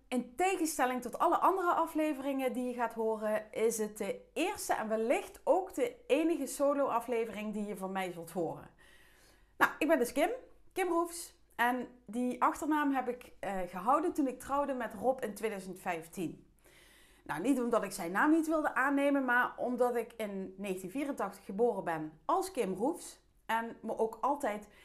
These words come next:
Kim Roefs voel, als dochter van Schra en Ien. En voor de snelle rekenaar ben ik dus achtendertig jaar en woon in Heel,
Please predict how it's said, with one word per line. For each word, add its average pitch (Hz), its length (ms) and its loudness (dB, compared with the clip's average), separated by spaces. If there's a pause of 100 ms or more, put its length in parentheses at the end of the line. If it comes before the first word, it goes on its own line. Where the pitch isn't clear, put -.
(160)
Kim 226 240 2
Roefs 214 340 -4
voel, 311 400 2 (340)
als 220 380 2
dochter 285 360 0
van 196 180 -6
Schra 175 320 -2
en 233 140 -2
Ien. 233 440 4 (300)
En 220 380 -4
voor 247 140 2
de 226 60 -4
snelle 277 280 0
rekenaar 302 460 0
ben 247 140 0
ik 202 120 -6
dus 185 280 -6 (460)
achtendertig 269 560 2
jaar 294 300 2
en 214 120 -4
woon 254 300 4
in 202 120 -8
Heel, 175 440 0